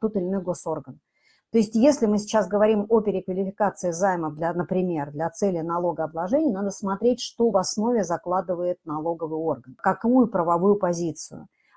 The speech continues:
Почему? Потому что по-хорошему правовая позиция может быть использована и для иных целей,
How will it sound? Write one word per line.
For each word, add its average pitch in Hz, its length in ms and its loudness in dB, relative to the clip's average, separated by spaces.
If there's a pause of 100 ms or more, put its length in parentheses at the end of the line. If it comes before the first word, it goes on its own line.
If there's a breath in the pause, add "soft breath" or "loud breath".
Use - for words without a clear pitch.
Почему? 294 440 6
Потому 214 380 0
что 254 240 0
по-хорошему 262 1040 4
правовая 226 640 4
позиция 220 760 0
может 233 540 2
быть 247 400 0 (140)
использована 285 800 4
и 254 160 -2
для 240 160 4
иных 254 320 0
целей, 151 580 -2